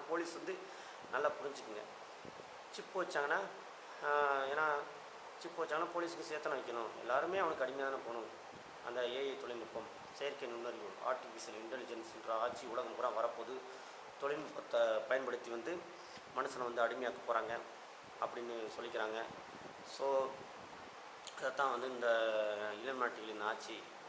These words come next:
ஆஹ், அந்திக்கு சூடாட்சியா என்னது, அந்த இது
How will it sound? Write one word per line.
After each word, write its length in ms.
ஆஹ், 680
அந்திக்கு 320
சூடாட்சியா 680
என்னது, 300
அந்த 180
இது 240